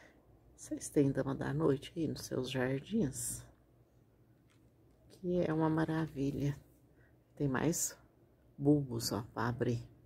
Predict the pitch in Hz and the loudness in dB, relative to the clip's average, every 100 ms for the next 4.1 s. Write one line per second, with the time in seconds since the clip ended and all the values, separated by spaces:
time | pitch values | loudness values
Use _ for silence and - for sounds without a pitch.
0 | - - - - - - - _ _ 127 | -20 -20 -20 -20 -20 -20 -20 _ _ -8
1 | 127 131 139 - - - - - - - | -4 -2 -2 -4 -8 -14 -20 -20 -20 -20
2 | - - - - - - - - - 139 | -20 -20 -20 -20 -20 -20 -20 -16 -8 -4
3 | - 143 - 175 185 165 117 117 - - | 0 0 2 0 0 0 -2 -2 -2 -6